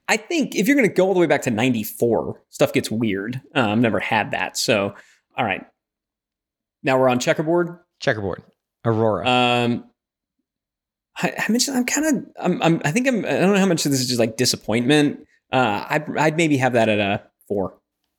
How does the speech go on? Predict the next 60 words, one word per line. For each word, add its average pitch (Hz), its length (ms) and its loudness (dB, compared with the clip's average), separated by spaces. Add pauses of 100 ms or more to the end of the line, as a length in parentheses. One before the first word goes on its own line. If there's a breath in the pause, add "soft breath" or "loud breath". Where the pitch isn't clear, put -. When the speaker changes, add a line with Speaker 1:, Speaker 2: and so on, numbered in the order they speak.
(320)
Speaker 2:
A 98 120 -2
four? 120 600 0 (220)
Ooh, - 320 0 (260)
interesting. - 400 -2 (520)
Speaker 1:
I'm 135 80 2
a 147 40 4
little 165 180 4
sad 107 500 0 (480)
'cause 135 120 2
I 135 80 2
had, 139 300 -2 (140)
I 131 80 -2
had 127 180 -2
some 135 260 0
that 131 120 0
was 123 100 -2
amazing, 120 400 2
and 113 80 0
I 113 60 0
feel 123 180 2
like 113 420 0
maybe 117 300 0
it - 120 -2
peaked, 139 360 0
or 113 300 4
if 107 160 0
I 110 160 2
mess, 117 220 2
I 123 100 -2
don't 110 100 -2
know. 98 160 -2 (400)
Speaker 2:
You 135 120 0
had 147 160 -2
it 139 60 -6
again 127 280 -2
and 127 100 0
it - 80 -6
was 120 140 -2
not 120 180 2
so 135 140 0
good? 147 280 0 (320)
Speaker 1:
It 196 80 2
wasn't, 277 420 2
yeah, 269 280 2
and 254 100 2
I, 208 80 4
and 180 180 2
I 202 60 4
don't, 196 220 0
and 170 420 0
that's 196 180 0
the - 60 -16
problem. 233 220 0
I 143 40 4
don't 170 120 2
know 180 60 2
if 170 100 0
it's 170 140 -2
my 170 160 0
fault. - 380 -4